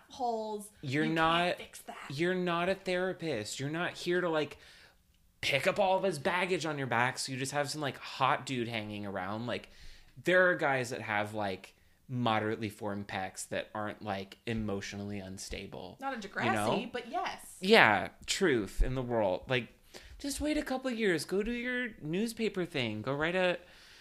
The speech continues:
Speaker 2: go write a think piece about violent men again instead of,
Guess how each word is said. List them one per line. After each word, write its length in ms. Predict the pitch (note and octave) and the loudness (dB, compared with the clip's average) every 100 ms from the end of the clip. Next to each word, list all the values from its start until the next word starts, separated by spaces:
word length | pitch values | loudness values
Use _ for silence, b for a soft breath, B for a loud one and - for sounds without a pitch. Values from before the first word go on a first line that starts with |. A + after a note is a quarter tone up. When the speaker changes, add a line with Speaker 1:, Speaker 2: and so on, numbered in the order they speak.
| B B | B B
Speaker 2:
go 100 | - | 0
write 180 | C#3 F3 | 2 4
a 60 | G3 | 2
think 340 | G3 C#3+ D#3+ | 2 0 0
piece 240 | - C3+ C#3+ | -4 -4 -2
about 400 | B2+ B2+ C3 - - | 2 4 4 -2 -4
violent 460 | A2 A2 B2 B2 | 2 2 2 0
men 580 | A2+ A2 G#2+ G2 F#2+ - - | 0 0 0 -2 -6 -10 -8
again 460 | - G#2 G#2+ G2+ G#2 | -6 -2 -2 -4 -6
instead 440 | - G#2 G2+ A#2+ | -6 -6 -4 -2
of, 120 | A2+ | 0